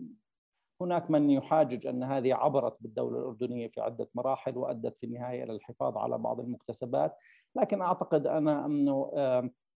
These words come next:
مجتمع شاب مثل المجتمع الأردني بحاجة لتعدد الفرص وتح-، وبحاجة إلى، آه، سياسة، آه، خارجية أكثر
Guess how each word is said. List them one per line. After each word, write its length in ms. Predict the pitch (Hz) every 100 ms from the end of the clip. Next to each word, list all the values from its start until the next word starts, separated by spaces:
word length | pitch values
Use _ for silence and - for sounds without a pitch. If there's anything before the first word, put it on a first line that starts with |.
| _ _ 147
مجتمع 480 | 175 175 139 123
شاب 320 | 117 143 131 117
مثل 200 | 127 127
المجتمع 440 | 127 - 135 120
الأردني 460 | 127 147 127 139 135
بحاجة 400 | 123 - 135 123
لتعدد 520 | 120 113 135 123 113
الفرص 440 | - - 113 - 127
وتح-، 460 | 123 123 139 147
وبحاجة 680 | 160 131 127 - 147 127 131
إلى، 400 | 135 127 127 131 - _ _ _ -
آه، 240 | 139 127
سياسة، 680 | - 147 147 156 151 - 127
آه، 440 | 127 135 139 127
خارجية 800 | - 143 139 117 139 135 131 -
أكثر 600 | 180 - - 151 139 143